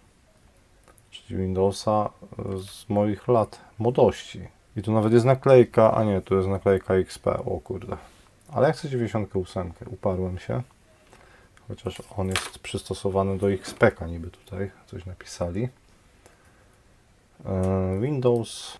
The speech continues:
X P download. Ściągnijmy sobie Windowsa dziewięćdziesiąt osiem z legendarnej strony winiso pe el. Wiem, że nie wolno takich rzeczy robić. Ojej, co ja robię? Ja ściągam Windowsa dziewięćdziesiąt osiem.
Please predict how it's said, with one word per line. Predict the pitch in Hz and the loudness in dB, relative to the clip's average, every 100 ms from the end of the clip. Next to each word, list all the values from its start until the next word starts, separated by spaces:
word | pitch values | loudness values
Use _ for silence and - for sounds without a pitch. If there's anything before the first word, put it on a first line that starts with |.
| - | -6
X | 104 - - | -6 -6 -10
P | - 104 90 82 | 2 4 4 2
download. | 82 82 101 95 90 82 76 85 - - - - - | -4 -4 0 2 0 -4 -8 -14 -18 -20 -20 -20 -20
Ściągnijmy | - 92 90 90 87 87 | -14 -10 -8 -8 -8 -10
sobie | - 85 90 85 - | -10 -8 -8 -8 -12
Windowsa | 92 92 90 - | -10 -8 -8 -10
dziewięćdziesiąt | 90 90 92 - 101 | -6 -4 -4 -4 -4
osiem | 110 - 104 98 92 _ - - - - _ _ 92 | -4 -4 -4 -4 -8 _ -20 -20 -20 -20 _ _ -16
z | 90 92 | -6 -2
legendarnej | 98 92 98 101 104 101 95 87 | 0 2 2 2 4 2 0 -4
strony | - - 107 104 98 95 90 90 104 | -10 -8 2 4 4 2 -2 -2 2
winiso | 127 117 - 107 107 - 95 | 4 2 -2 -4 -4 -2 -2
pe | - - 95 | 0 0 0
el. | 107 104 95 85 - - | 2 2 2 -2 -8 -10
Wiem, | 95 98 | -4 -4
że | 98 | -2
nie | 98 | -2
wolno | 95 110 107 92 | 2 4 4 0
takich | 95 - 95 | -6 -6 -8
rzeczy | 104 101 - 95 - | -6 -6 -6 -6 -6
robić. | - - - - | -10 -14 -16 -10
Ojej, | - 113 107 104 | -4 -2 -2 -6
co | - 113 | -6 -4
ja | 113 | 0
robię? | 113 104 | -2 -2
Ja | 98 | -8
ściągam | - 117 110 110 | -8 -6 -4 -2
Windowsa | 110 117 110 110 | 2 0 0 -4
dziewięćdziesiąt | 107 104 110 107 | -4 -4 -4 -4
osiem. | 104 - | -4 -6